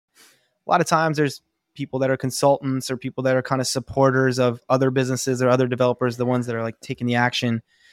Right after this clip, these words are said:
I remember years ago seeing him speak, and he comes from, you know, he doesn't come from a real estate or construction or design background. He bought this old house in Michigan and converted it into net zero and got it Living Building Challenge certified. And I remember thinking, "Look at this guy. He's just out there taking action like a badass."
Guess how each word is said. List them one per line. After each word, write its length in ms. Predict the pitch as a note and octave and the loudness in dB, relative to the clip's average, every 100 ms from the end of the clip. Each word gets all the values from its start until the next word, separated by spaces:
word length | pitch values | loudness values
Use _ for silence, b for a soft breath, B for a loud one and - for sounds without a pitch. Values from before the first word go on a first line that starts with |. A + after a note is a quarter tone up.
| b b - | b b -2
I 40 | |
remember 220 | D3 E3+ | 4 6
years 240 | D3 D#3 D3 | 6 6 4
ago 160 | C#3+ | 2
seeing 240 | C3 D3+ C#3+ | 2 0 0
him 100 | C#3 | 0
speak, 520 | - D#3 D3 - - | 0 2 2 -2 -4
and 220 | C#3 C3 | 0 2
he 80 | C3 | 2
comes 260 | - D#3 D#3 | 0 0 0
from, 320 | - C#3 C3+ - _ _ - | 0 0 0 -4 _ _ -12
you 120 | C3+ | -4
know, 60 | C3+ | -2
he 60 | C3 | 0
doesn't 200 | D3+ D3+ | 0 2
come 160 | D#3+ | 2
from 160 | E3+ D3 | 2 2
a 100 | B2+ | 2
real 200 | B2 C3+ | 4 2
estate 320 | C3 C3 B2+ | 2 2 2
or 80 | B2 | 0
construction 560 | B2+ - C3+ - C3 | -2 -2 -4 -2 -6
or 60 | B2 | -4
design 300 | A#2+ B2+ B2 | -4 -4 0
background. 540 | D3+ E3+ D3+ C3 B2 B2 b b b b b | 2 2 2 0 0 -4 b b b b b
He 140 | - B2 | -12 -2
bought 260 | C3+ C3+ | 0 2
this 160 | C#3 B2 | 0 -2
old 200 | C#3 C3+ | -2 0
house 360 | D3 D#3 D3+ | 2 2 0
in 80 | C3 | -2
Michigan 680 | C3+ E3+ D#3+ E3 E3 D#3+ D#3+ | -2 -2 -2 0 2 0 -2
and 480 | - C3 B2+ B2 B2 B2 _ | -2 0 2 0 -2 -6 _
converted 400 | - C3 D3 D3 | -2 2 2 4
it 120 | D3+ | 2
into 260 | D3 C#3+ C#3+ | 0 -2 0
net 220 | C#3 D3+ | 2 0
zero 400 | C#3+ D#3 D3+ D3 | 2 4 6 4
and 200 | C#3 C3+ | 2 2
got 180 | C#3 D3 | 2 2
it 100 | D3 | 2
Living 180 | D3+ D3 | 0 2
Building 200 | C#3+ C3+ | 0 0
Challenge 300 | D3+ D#3 D#3 | 2 2 0
certified. 400 | - B2+ B2+ A2+ | -2 -2 0 0
And 80 | A#2 | -2
I 20 | |
remember 220 | C3+ C#3+ | -2 -2
thinking, 340 | D3 C#3 B2+ A#2 _ _ _ | -2 -2 -2 -4 _ _ _
"Look 100 | - | -2
at 40 | C4 | 0
this 140 | C3 | 0
guy. 240 | - G2 G#2 | -2 -6 -6
He's 100 | - | -8
just 200 | G#3 - | -6 -2
out 160 | G#3 | -2
there 120 | G#3 | 0
taking 320 | G3 - G#3+ G#3 | -4 -4 0 2
action 320 | A3 - A2 | 2 -2 -8
like 140 | A2+ | -10
a 40 | C3 | -2
badass." 600 | F#3 G3 G2+ - - | 2 2 0 -4 -10